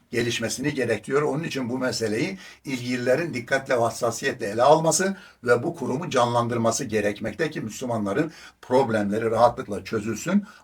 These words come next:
aydınlatılsın ve halledilsin. Başka türlü herkes Allah'ın indinde mesul konuma düşmüş oluyor. En üstten en alta kadar herkesin sahip olduğu yetkiye göre sorumluluğu neşet etmiş oluyor, doğmuş oluyor. Evet, kitap, sünnet,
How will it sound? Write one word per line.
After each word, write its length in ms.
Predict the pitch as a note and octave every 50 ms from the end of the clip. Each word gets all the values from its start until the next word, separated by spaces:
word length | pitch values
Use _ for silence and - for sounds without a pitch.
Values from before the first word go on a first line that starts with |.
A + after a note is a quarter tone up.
| _ -
aydınlatılsın 760 | G#2+ A#2+ A#2 A2+ A#2 A2+ G#2+ G#2 G2+ - - - - G2 F2+
ve 60 | F#2
halledilsin. 800 | E2+ - - A#2 A2 F#2+ F2+ E2 C#2+ D#2+ E2 - E3 E3+ D#3+ - - - _ -
Başka 360 | D3 C3+ B2 - D3+ B2 A#2
türlü 220 | - A#2 G2+ G2 A2
herkes 500 | A#2 D3 D3 - - C3+ E3 - - - - - _ _
Allah'ın 380 | - A#2+ A#2+ B2 B2+ B2 A#2 G#2+
indinde 280 | G2+ F#2 F2 - D2+ D2+
mesul 440 | D2+ G#2+ G2+ - - - D3 D#3+ D#3 D#3 - - - _
konuma 400 | - - C3 A#2 B2 C3 C3+ C3 G#2+
düşmüş 320 | G#2+ G#2 B2+ A2+ - -
oluyor. 300 | A2 G#2 B2 D#3 E3+ E3+ -
En 160 | D3 D3 B2
üstten 540 | G2+ A2+ - - - - D3 E3 F3+ F3+ - - - _ -
en 180 | - - -
alta 380 | - - A2 G2 - - C3+ C3+
kadar 300 | - G2 G2+ A#2+ B2 A#2+
herkesin 560 | C#3+ D#3 - - F#2+ F2 - C#3+ D3+ D#3+ D#3+ - - - _
sahip 360 | - - A#2+ G#2 A#2+ C3 B2 A#2
olduğu 260 | A2 G#2+ G2+ G#2 F#2+
yetkiye 420 | G2 G#2 G2+ - - - - B2+
göre 260 | G#2 G2+ G2 - -
sorumluluğu 800 | - - - - G#2+ A2 G#2+ G2+ - F2+ G#2+ C3+ E3+ G3+ G#3+ - - _ _ -
neşet 340 | C3 B2+ B2 C3 C3 A#2+ A2
etmiş 300 | F2+ F#2+ G#2 - - -
oluyor, 300 | F2 - D#3+ G#3 A3 E3
doğmuş 320 | D#3 A#2+ G#2+ G#2 - -
oluyor. 240 | - - - - - _ _ _ _ _ - - - _ -
Evet, 320 | F3+ G3 F3+ - - -
kitap, 340 | - G3 F#3+ - F#3+ - -
sünnet, 440 | - E3 E3+ D#3+ F3 F#3+ F#3+ -